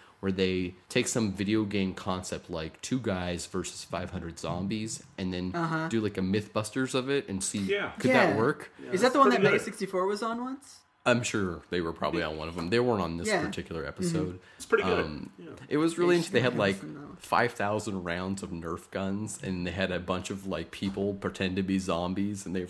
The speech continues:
Speaker 1: like, they're killing them, and they do the math, like, "Okay, so you guys lasted about, you know, half an hour, and you guys killed about five hundred zombies apiece," and they did the ratios and everything. It
Speaker 3: Did
Speaker 1: was,
Speaker 3: you,
Speaker 1: it was
Speaker 3: um,
Speaker 1: pretty good.
Speaker 3: did you see the one where they tried to emulate side-scrolling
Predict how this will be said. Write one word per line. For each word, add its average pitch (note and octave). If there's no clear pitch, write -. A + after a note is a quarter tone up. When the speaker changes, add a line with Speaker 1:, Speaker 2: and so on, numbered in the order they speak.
Speaker 1:
like, F2+
they're F#2+
killing G2
them, G2+
and F#2+
they F#2+
do G2+
the F#2+
math, F2+
like, E2+
"Okay, A3
so F#3
you -
guys F#3
lasted F#3+
about, C#3
you B2+
know, G2+
half A#2+
an D#3+
hour, C#3
and F#2+
you C3
guys D3
killed C3+
about G2
five C3
hundred C3+
zombies B2+
apiece," B2
and F#2
they F2+
did F2
the F2
ratios E2+
and E2+
everything. F2+
It C3
Speaker 3:
Did D3+
Speaker 1:
was, C#3
Speaker 3:
you, F#3
Speaker 1:
it -
was F3+
Speaker 3:
um, -
Speaker 1:
pretty F4
good. G3+
Speaker 3:
did C#3+
you D3
see G#3
the G3+
one F3
where D3
they C3+
tried D3+
to -
emulate C3
side-scrolling A2